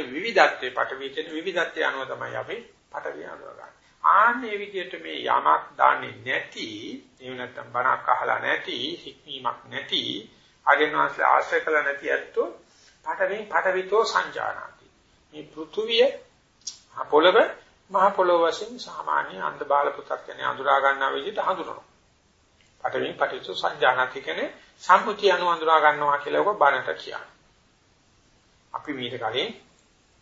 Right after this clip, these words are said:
අපේ ආදි මුතුන් මිත්තන් මේ පෘථිවිය හඳුනාගත් ආකාරයක් තියෙනවානේ. ඉන්නේ ආකාරය අනුව තමයි අපි පෘථිවිය හඳුනන්නේ. ඉතින් මේකත් ඇත්තටම පරිණාමය අනුව වෙනස් වෙනවා.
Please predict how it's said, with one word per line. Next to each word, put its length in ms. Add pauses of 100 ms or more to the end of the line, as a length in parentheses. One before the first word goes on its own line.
(320)
අපේ 280
ආදි 240
මුතුන් 280
මිත්තන් 400 (640)
මේ 80
පෘථිවිය 420
හඳුනාගත් 600
ආකාරයක් 540
තියෙනවානේ. 420 (380)
ඉන්නේ 260
ආකාරය 480
අනුව 220
තමයි 200
අපි 160
පෘථිවිය 400
හඳුනන්නේ. 400 (580)
ඉතින් 180
මේකත් 320
ඇත්තටම 400
පරිණාමය 480
අනුව 220
වෙනස් 300
වෙනවා. 240